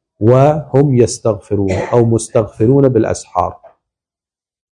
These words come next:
هذا الدليل على أهميته. ذكرت، سألت منه، قلت له: "الشيخ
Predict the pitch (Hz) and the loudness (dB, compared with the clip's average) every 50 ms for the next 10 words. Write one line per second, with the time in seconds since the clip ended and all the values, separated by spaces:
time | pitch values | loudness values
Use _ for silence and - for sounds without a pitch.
0 | _ _ _ _ _ _ _ _ 123 131 143 175 175 180 160 143 147 139 143 165 | _ _ _ _ _ _ _ _ -2 0 2 4 4 2 2 4 2 2 2 2
1 | 202 208 185 - - 139 147 160 165 160 - 127 107 123 120 120 120 113 107 104 | 0 0 -2 -2 0 0 2 2 2 2 0 -2 -2 -2 -4 -4 -4 -2 -2 -2
2 | 98 92 - - 95 92 92 - _ _ _ 131 131 131 - 185 185 180 170 180 | -4 -6 -6 -8 -8 -8 -8 -12 _ _ _ -6 -6 0 2 2 4 4 2 0
3 | - - _ _ _ - - 127 127 147 165 170 170 147 - - 131 127 123 120 | -4 -18 _ _ _ -10 -6 -6 -4 0 2 2 2 2 0 -2 -6 -4 -4 -4
4 | 117 113 107 107 110 120 127 143 135 - - 143 139 127 - - - - 160 151 | -4 -4 -4 -4 -4 -2 -2 -2 -4 -4 -4 -4 -4 -4 -4 -6 -2 0 2 2
5 | 127 - _ _ | 2 -2 _ _